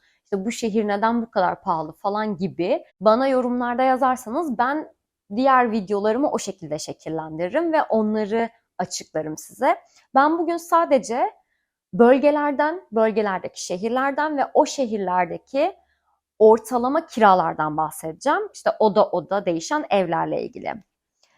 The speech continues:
İlk bölge Barnstable County. Burada bölgelere county deniliyor. O şekilde anlatacağım ben de. Bu bölgedeki ilk şehir Barnstable.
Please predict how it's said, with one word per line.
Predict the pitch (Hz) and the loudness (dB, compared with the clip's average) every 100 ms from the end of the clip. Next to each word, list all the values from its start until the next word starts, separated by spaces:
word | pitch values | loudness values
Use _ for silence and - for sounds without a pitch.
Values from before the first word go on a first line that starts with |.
| _ - | _ 0
İlk | 359 370 - | 2 2 4
bölge | 220 190 247 320 440 - 220 | 6 6 2 2 0 -6 0
Barnstable | 226 240 247 - 185 170 151 151 - - | 4 4 2 -4 -2 -2 -4 -8 -8 -12
County. | 170 156 - 214 277 415 _ _ _ | -10 -10 -8 -6 -6 -8 _ _ _
Burada | 262 269 247 | -2 2 2
bölgelere | 233 214 240 311 - | 2 0 -2 -2 -4
county | 220 202 190 | -4 -6 -8
deniliyor. | 170 160 180 196 269 - | -10 -10 -10 -4 -2 -2
O | 247 | -4
şekilde | 190 170 156 | -8 -12 -10
anlatacağım | 165 165 165 - 160 185 | -10 -12 -14 -14 -12 -12
ben | 165 - | -12 -6
de. | 269 392 _ _ _ _ _ - | -4 -4 _ _ _ _ _ 2
Bu | 339 | 6
bölgedeki | 330 277 208 190 208 - 349 | 8 6 4 -2 -2 -4 -4
ilk | 311 302 | -2 -4
şehir | - 220 311 240 | -4 -2 -2 0
Barnstable. | 220 220 - 156 - - 415 | 0 -2 -6 -6 -2 -2 -2